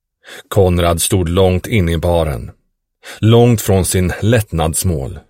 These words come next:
Han kunde knappt räkna alla dem som stod framför honom i kön och som trippade nervöst medan de väntade på sin tur. "Kanske är jag inte så opåverkad som jag trodde", tänkte han.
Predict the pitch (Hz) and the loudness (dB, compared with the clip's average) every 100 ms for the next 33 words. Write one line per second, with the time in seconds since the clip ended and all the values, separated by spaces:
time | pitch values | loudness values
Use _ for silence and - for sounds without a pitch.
0 | _ _ _ _ _ _ _ _ _ _ | _ _ _ _ _ _ _ _ _ _
1 | - 107 104 131 107 104 95 107 127 87 | 0 2 4 2 2 2 2 2 2 0
2 | - 113 127 98 87 82 92 92 95 85 | 0 0 2 2 2 0 0 -2 -2 -2
3 | - 127 80 90 85 80 82 85 - 73 | 0 0 0 0 0 0 0 -2 -4 -6
4 | 58 - _ _ _ _ _ - - - | -8 -16 _ _ _ _ _ -18 -8 0
5 | 95 - 90 80 - 120 - 80 92 107 | 0 2 0 0 0 0 0 0 2 4
6 | 101 104 71 - - - - _ - 98 | 4 2 -2 -6 -10 -14 -20 _ -4 0
7 | 95 98 95 98 123 85 80 78 92 - | 2 4 2 4 2 2 0 -2 -2 -4
8 | 80 71 87 71 - _ _ _ _ _ | -4 -4 -6 -6 -12 _ _ _ _ _
9 | _ _ _ _ _ _ _ _ _ _ | _ _ _ _ _ _ _ _ _ _
10 | _ _ - 95 90 117 101 95 107 101 | _ _ -2 0 2 0 0 0 2 0
11 | 90 98 135 110 - 85 87 87 - 95 | 0 -2 -2 -4 -4 0 0 0 -2 -4
12 | 95 95 - 139 98 110 90 - _ _ | -2 -2 0 -2 0 -2 -6 -8 _ _
13 | _ _ - 104 78 82 76 64 | _ _ -4 0 0 -2 -4 -6